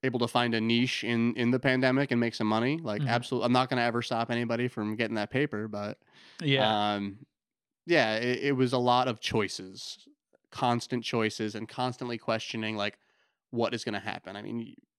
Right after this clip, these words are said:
Speaker 1: after two weeks of, of closing down, I mean, when we were told we were going to close down, it was like, "Okay, this will be over
Speaker 2: Yeah,
Speaker 1: in two
Speaker 2: it'll be,
Speaker 1: weeks,
Speaker 2: yeah, I
Speaker 1: not worried
Speaker 2: remember,
Speaker 1: about
Speaker 2: I
Speaker 1: it."
Speaker 2: remember those.
Speaker 1: And then it's like one
Speaker 2: Yeah.
Speaker 1: month in, and you're like, "Okay, well, it's almost summer. It's gonna go away. Not gonna worry about it."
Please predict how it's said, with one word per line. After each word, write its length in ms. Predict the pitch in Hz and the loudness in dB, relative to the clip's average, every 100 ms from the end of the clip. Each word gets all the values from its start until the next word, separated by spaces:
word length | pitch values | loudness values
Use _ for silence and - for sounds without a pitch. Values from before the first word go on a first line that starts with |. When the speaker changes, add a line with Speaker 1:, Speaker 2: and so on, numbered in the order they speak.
| - | -2
Speaker 1:
after 240 | 143 156 | 0 0
two 220 | 139 180 | -4 2
weeks 260 | 165 139 - | 4 2 2
of, 280 | 120 107 - | 0 0 -2
of 280 | 113 107 - | -4 -4 -6
closing 360 | - 127 117 107 | 0 2 2 2
down, 460 | 110 104 92 95 113 | 2 0 -2 -6 2
I 40 | |
mean, 200 | 147 135 - _ | 4 4 0 _
when 120 | 190 | 4
we 60 | 214 | 6
were 80 | 160 | 6
told 320 | - 233 220 | 6 4 6
we 60 | 131 | 4
were 160 | 117 107 _ 135 | 2 -2 _ 0
going 180 | 123 110 | 2 2
to 60 | |
close 260 | 117 101 - | 2 0 0
down, 320 | 95 92 98 | -4 -4 -4
it 40 | |
was 100 | 107 | -2
like, 120 | 117 175 | 0 0
"Okay, 280 | - 101 | 2 0
this 160 | 107 143 | 0 0
will 60 | 120 | 4
be 100 | 113 | 4
over 180 | 104 175 | 6 6
Speaker 2:
Yeah, 100 | 139 | 6
Speaker 1:
in 60 | |
two 60 | 131 | 6
Speaker 2:
it'll 100 | 139 | 8
be, 100 | 156 151 | 8 6
Speaker 1:
weeks, 140 | 143 | 4
Speaker 2:
yeah, 220 | 143 139 113 - | 2 0 -2 -4
I 40 | 127 | 2
Speaker 1:
not 140 | 117 | 2
worried 140 | 110 101 | 2 2
Speaker 2:
remember, 200 | 131 98 | 2 2
Speaker 1:
about 160 | 92 | 2
Speaker 2:
I 40 | 139 | 0
Speaker 1:
it." 40 | |
Speaker 2:
remember 300 | 143 139 123 | 2 0 -2
those. 300 | 123 123 - | -4 -6 0
Speaker 1:
And 120 | 156 | 4
then 140 | 160 165 | 4 4
it's 100 | 170 | 4
like 160 | 147 | 4
one 180 | 143 151 | 4 6
Speaker 2:
Yeah. 40 | |
Speaker 1:
month 260 | 156 151 147 | 6 4 4
in, 140 | 156 | 4
and 80 | 151 | 6
you're 100 | 139 | 4
like, 140 | 123 170 | 4 2
"Okay, 520 | - 120 113 113 113 | 2 2 4 2 0
well, 200 | 139 123 | 2 2
it's 100 | 127 165 | 4 4
almost 280 | 160 139 | 4 2
summer. 320 | - 127 123 120 | 4 4 4 2
It's 120 | - | 2
gonna 160 | 139 | 2
go 160 | 123 113 | 6 6
away. 320 | 107 104 101 104 | 6 4 4 2
Not 240 | 101 95 | 0 0
gonna 140 | 98 95 | -4 -4
worry 220 | 101 110 | -6 -6
about 260 | 90 - | -6 -6
it." 180 | 107 - | -8 -12